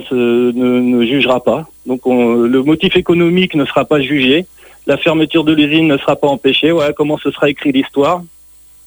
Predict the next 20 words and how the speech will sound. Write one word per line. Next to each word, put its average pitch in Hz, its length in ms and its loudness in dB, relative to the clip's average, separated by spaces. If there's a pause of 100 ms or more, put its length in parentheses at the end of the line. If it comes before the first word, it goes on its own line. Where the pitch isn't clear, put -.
avec 135 220 0
des 135 180 2
salariés 147 340 2
qui 160 220 -6
se 151 60 0
battent 151 320 0 (160)
seuls 160 260 0 (880)
et 123 120 2
pas 180 160 0
du 170 160 -4
tout 170 140 -6
soutenus, 180 540 2
euh, 139 100 0
par, 127 340 -2
soutenus 156 320 -4
par 143 100 2
les 127 240 2
élus 151 300 2
ou, 123 200 2
euh, 107 120 -2